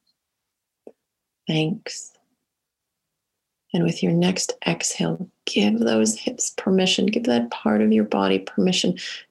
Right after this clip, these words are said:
to just rest, fully relax into the mattress below you. Now let's move up to our belly and our mid back and really picture in your mind going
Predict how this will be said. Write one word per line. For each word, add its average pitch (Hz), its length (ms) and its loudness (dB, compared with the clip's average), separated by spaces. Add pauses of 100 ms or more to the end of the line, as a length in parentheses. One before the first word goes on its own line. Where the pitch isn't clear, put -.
to 226 120 0
just - 460 -2
rest, 180 760 0 (120)
fully 226 260 4
relax 175 1120 0 (160)
into 175 680 2
the - 100 -2
mattress - 520 -4
below 190 380 0
you. 196 340 -2 (2750)
Now 220 100 4
let's 220 300 2
move 262 800 4 (100)
up - 340 -4
to 262 180 -2
our 254 120 2
belly 240 760 2
and 240 120 2
our 240 160 2
mid 233 520 2
back 214 420 0 (880)
and 220 160 4
really 277 240 2
picture 247 460 -2
in 208 120 4
your 196 120 2
mind 190 300 2
going 202 280 0